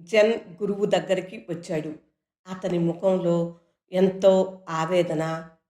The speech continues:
ఆందోళన కనిపిస్తున్నాయి. ఈతి బాధలతో నలిగిపోతున్నట్లున్నాడు. సమస్యలు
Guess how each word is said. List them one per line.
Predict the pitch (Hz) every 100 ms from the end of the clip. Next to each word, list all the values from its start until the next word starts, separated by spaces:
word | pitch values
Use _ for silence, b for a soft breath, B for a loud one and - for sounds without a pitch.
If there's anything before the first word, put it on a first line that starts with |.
| -
ఆందోళన | 165 165 175 160 156 160
కనిపిస్తున్నాయి. | 160 156 160 170 - 165 160 156 156 156 _ _ _ _ -
ఈతి | 277 262
బాధలతో | 202 185 175 185 175 180 185 190 190 -
నలిగిపోతున్నట్లున్నాడు. | 180 175 190 196 190 170 180 170 170 175 170 170 165 165 _ _ _ _
సమస్యలు | - 190 185 185 190 170 175 190